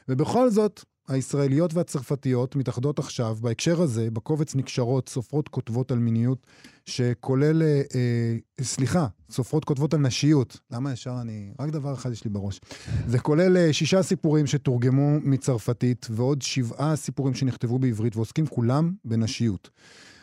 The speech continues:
על הקובץ הזה שיצא בהוצאת, אה, אריה ניר, אחראיות, אה,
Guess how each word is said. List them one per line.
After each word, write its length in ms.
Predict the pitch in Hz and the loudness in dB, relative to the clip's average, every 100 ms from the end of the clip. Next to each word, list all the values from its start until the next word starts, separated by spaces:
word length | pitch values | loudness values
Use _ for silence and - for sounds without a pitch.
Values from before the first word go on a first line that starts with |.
| - | -14
על 160 | - 120 | -2 0
הקובץ 360 | 127 185 180 147 | 2 2 2 0
הזה 200 | 120 135 | -2 -2
שיצא 520 | 135 113 - 139 143 | -2 -4 0 0 2
בהוצאת, 600 | 127 120 - 127 127 135 | 2 0 0 -2 0 0
אה, 200 | 120 117 | 0 0
אריה 200 | 135 127 | 2 2
ניר, 220 | 147 139 | 2 0
אחראיות, 520 | 113 113 127 135 - | -2 -2 0 0 0
אה, 120 | 127 | -2